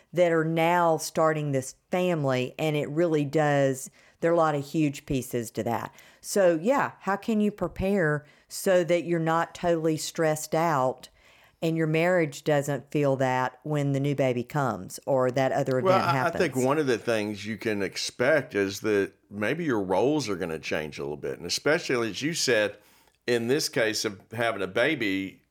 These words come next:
Speaker 2: where mom, it impacts a lot her, which might mean that me as dad, I've gotta take on some more things that maybe I didn't do before.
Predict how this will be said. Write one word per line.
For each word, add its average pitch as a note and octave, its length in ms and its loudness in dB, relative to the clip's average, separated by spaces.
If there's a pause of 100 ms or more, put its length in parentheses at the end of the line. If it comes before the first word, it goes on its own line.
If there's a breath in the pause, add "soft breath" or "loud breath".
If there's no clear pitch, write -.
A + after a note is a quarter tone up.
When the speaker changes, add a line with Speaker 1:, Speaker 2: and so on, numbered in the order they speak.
(140)
Speaker 2:
where A2 240 -2
mom, A2+ 440 0
it G2+ 100 -2
impacts G#2+ 480 -2
a F#2+ 60 -4
lot F#2+ 240 0
her, C3+ 280 2
which G2+ 220 -2
might G#2+ 240 -2
mean G2+ 280 -2
that F2+ 140 -4
me G#2 220 -2
as F2 160 -4
dad, G#2 640 0 (760 soft breath)
I've C3 200 0
gotta A#2+ 180 0
take A2+ 300 0
on A#2+ 240 2
some A2 200 -4
more G2+ 240 0
things G2+ 440 -2
that F#2+ 80 -2
maybe G#2+ 320 0
I F#2+ 60 2
didn't A2 280 -4
do F2 140 -4
before. D#2 420 -12